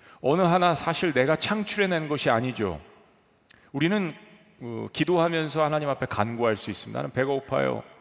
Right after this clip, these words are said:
먹을 걸 주세요." 만나를 내려주시기도 하고, "하나님, 고기 먹은 지가 오래됐는데요." 메추라기를 보내주시기도 하고, "하나님, 너무 더워요." 구름 기둥으로 보호하시기도 하고, "하나님, 뒤에서 지금 이집트의 군사들이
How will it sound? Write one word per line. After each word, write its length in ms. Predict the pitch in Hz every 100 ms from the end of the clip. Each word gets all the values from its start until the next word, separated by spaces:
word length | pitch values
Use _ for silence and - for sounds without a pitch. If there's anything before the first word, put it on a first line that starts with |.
| - _ _ _
먹을 220 | 127 147
걸 160 | 143 143
주세요." 480 | 120 110 127 107 82 - - _ _
만나를 380 | - 110 123 123
내려주시기도 680 | 110 101 104 95 - 107 101
하고, 180 | 104 104
"하나님, 480 | 131 147 147 123 95 - - _ _ -
고기 240 | - 139
먹은 240 | 147 135 139
지가 140 | 127
오래됐는데요." 840 | 120 123 127 120 113 113 131 165 - - -
메추라기를 540 | 113 - 127 113 104
보내주시기도 680 | - 113 104 104 - 107 104
하고, 140 | 107
"하나님, 400 | 135 160 160 139
너무 220 | 131 160 156 - - _ _ _
더워요." 600 | - 127 160 180 175 117 - - - -
구름 260 | - 117
기둥으로 380 | 127 139 131 123
보호하시기도 640 | 113 117 117 107 - 117 104
하고, 180 | 104
"하나님, 460 | 107 151 156 165 143 - - - -
뒤에서 580 | - 170 175 160 151 90 - - - - _ _
지금 300 | - 147 143
이집트의 480 | 139 151 165 156 131
군사들이 720 | 123 147 151 151 143 131 90